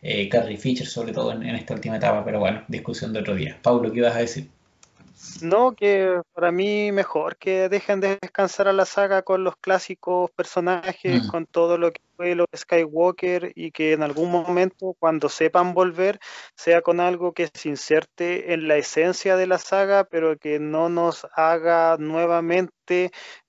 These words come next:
Speaker 2: eh, ponernos en los zapatos de lo que ya fue contado.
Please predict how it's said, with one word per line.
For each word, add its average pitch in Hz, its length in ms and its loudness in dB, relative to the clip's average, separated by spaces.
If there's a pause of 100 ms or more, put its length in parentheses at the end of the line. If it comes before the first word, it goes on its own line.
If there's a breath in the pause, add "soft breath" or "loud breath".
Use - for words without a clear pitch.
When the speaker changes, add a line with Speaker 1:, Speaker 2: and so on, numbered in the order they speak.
Speaker 2:
eh, 156 440 0
ponernos 165 440 2
en 175 80 2
los 170 120 2
zapatos 170 600 2
de 170 80 0
lo 160 160 0
que 151 300 -6
ya 165 180 2
fue 190 160 -2
contado. 175 800 0